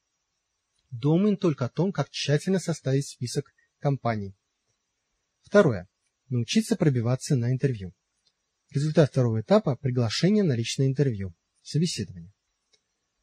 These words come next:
Пропуск на личное интервью – грамотное сопроводительное письмо.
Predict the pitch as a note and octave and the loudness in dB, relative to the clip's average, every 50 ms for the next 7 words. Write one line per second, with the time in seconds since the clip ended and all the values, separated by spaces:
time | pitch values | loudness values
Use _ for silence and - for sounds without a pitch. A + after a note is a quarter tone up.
0 | _ _ _ _ _ - - F3+ F3 - B2 A2 - - - C3+ C3+ C3+ - - | _ _ _ _ _ 0 4 4 4 4 2 -6 -6 -2 0 2 2 2 2 0
1 | - A2+ G#2+ G2+ - A#2+ B2 D#3 G3+ A#3 A3+ G#3+ _ _ _ A#2+ G#2+ A#2 B2+ C#3+ | -4 -6 -6 -4 -4 -2 0 2 2 2 0 -2 _ _ _ -6 0 2 4 4
2 | C3+ A#2+ A2+ - - A2 - - - - G#2+ G#2+ G#2 A#2 C3 - - B2+ A#2 - | 4 2 0 -4 -8 -10 -10 -10 -10 -8 -6 -6 -6 -8 -10 -8 -6 -6 -6 -6
3 | A#2 - - - G#2 F2+ | -8 -12 -12 -12 -14 -14